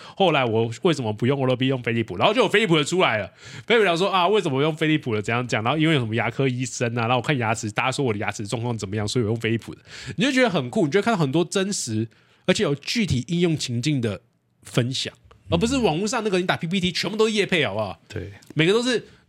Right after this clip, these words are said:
Speaker 1: 呃，五万次转动，<laughs> 然后什么东西我圆形刷头什么，就是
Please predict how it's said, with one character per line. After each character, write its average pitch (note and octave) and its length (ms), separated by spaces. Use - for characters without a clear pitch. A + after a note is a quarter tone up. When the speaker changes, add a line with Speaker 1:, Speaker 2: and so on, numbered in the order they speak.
Speaker 1:
呃， C#3+ 340
五 C#3+ 180
万 G3 180
次 F3 260
转 G#2 240
动， C3+ 240
<laughs> - 500
然 G#3 120
后 C4 220
什 G3+ 160
么 A3+ 100
东 C#4 160
西 E4 80
我 A#3 140
圆 G#3+ 240
形 A#3 180
刷 B3+ 300
头 F#3 160
什 F3 80
么， D#3 80
就 C#4+ 100
是 D#4+ 140